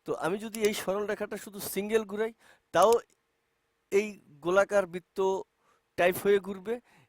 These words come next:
আমি যদি এই সরল রেখাটাকে ঘুরাই, তাও এই গোলাকার স্টাইলেই ঘুরবে। ঘটনা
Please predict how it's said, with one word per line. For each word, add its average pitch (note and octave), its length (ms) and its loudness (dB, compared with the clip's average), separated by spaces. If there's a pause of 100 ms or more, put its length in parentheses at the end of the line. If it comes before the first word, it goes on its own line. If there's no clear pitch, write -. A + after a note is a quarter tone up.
(140)
আমি F3+ 200 -2
যদি A3 180 -12 (280)
এই A3+ 160 0
সরল G3 300 -4
রেখাটাকে E3+ 480 -6
ঘুরাই, D#3+ 200 -6 (440)
তাও D3 200 6 (280)
এই B2 80 -4 (640)
গোলাকার D3 380 -2 (100)
স্টাইলেই G#2 440 -6 (240)
ঘুরবে। G2 240 -14 (160)
ঘটনা D#3+ 300 -6